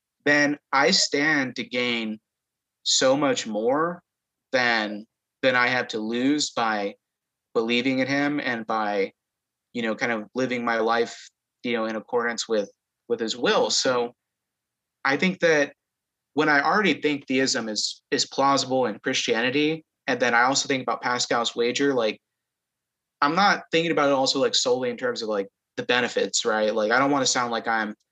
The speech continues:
you know, some gambler, but I do wanna say, like, I mean, like, I do desire God as, like, the highest good as well.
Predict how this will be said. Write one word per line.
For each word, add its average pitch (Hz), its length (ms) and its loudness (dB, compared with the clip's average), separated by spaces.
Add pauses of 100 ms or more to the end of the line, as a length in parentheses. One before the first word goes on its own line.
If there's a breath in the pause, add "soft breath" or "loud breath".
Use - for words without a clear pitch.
(420)
you 120 80 -2
know, 110 60 0
some 107 280 0
gambler, 117 560 0 (380)
but 123 280 2 (1080)
I 147 100 4
do 190 120 4
wanna 160 140 4
say, 135 320 0
like, 120 300 0
I 123 40 -4
mean, 120 220 -6
like, 113 160 -4
I 123 80 4
do 120 340 -2 (220)
desire 120 420 2
God 113 280 0
as, 110 100 -2
like, 110 140 -6
the 107 60 -16
highest 117 380 -2
good 127 160 2
as - 140 -4
well. 156 340 0